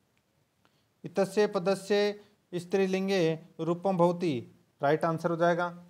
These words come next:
वो है इसमें कौन सा? तो वो है मार्गदर्शिका, चार नंबर ऑप्शन बिल्कुल सही उत्तर। आगे देखिए,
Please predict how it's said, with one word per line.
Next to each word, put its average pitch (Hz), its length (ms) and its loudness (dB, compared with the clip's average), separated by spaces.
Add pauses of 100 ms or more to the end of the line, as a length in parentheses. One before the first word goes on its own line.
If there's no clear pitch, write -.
वो 156 140 2
है 160 180 4
इसमें 165 400 -4
कौन 151 180 -4
सा? 165 220 -2
तो 165 140 -6
वो 156 140 0
है 160 80 0
मार्गदर्शिका, 156 920 -2 (240)
चार 156 160 4
नंबर 160 220 0
ऑप्शन 165 300 -2
बिल्कुल 143 320 -6
सही 160 200 -2
उत्तर। 170 200 -2
आगे 156 260 0
देखिए, 175 440 -4